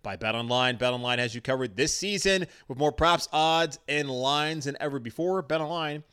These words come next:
where the game starts. And yes, the football season, at least the Panthers season's ending, but there's plenty of other seasons that are going to begin and are still ongoing. So check out BetOnline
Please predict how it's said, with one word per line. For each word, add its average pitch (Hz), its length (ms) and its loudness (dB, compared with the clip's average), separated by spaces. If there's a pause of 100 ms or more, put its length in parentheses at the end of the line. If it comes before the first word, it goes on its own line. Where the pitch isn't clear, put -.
(140)
where 131 220 -4
the 131 80 -8
game 123 200 -6
starts. 117 360 -8
And 135 80 -10
yes, - 400 -8
the 110 100 -8
football 107 400 -4
season, 104 420 -6
at 104 120 -8
least 110 160 -6
the - 60 -20
Panthers 147 340 -6
season's 101 240 -8 (260)
ending, 110 420 0 (360)
but 107 320 -6
there's 127 160 -6
plenty 160 260 -2
of 151 60 0
other 147 160 -2
seasons 139 400 -6
that 123 160 0
are 120 40 -2
going 117 200 -6
to 104 60 -8
begin 113 360 -6
and 127 80 -8
are 117 100 -6
still - 320 -4
ongoing. 120 680 -8
So 107 160 -10
check 120 240 -8
out 113 180 -2
BetOnline 107 600 -2